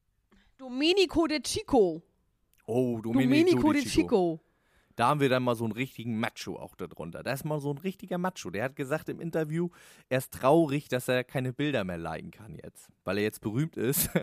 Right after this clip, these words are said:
Speaker 2: <laughs> Und wenn er jetzt ein Bild liked, dann kommt direkt ein Heiratsantrag. Und dann denken die Frauen immer, er will direkt was. Und das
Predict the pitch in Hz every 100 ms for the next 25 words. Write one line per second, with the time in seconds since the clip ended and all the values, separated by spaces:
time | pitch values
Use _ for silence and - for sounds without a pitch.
0 | 131 - - 208 127 139 139 139 135 160
1 | 185 127 117 139 131 - 143 139 143 -
2 | 139 135 98 90 87 85 80 80 - -
3 | 110 110 127 135 135 113 - 127 135 131
4 | 127 123 127 123 151 123 98 90 87 85
5 | - 110 104 110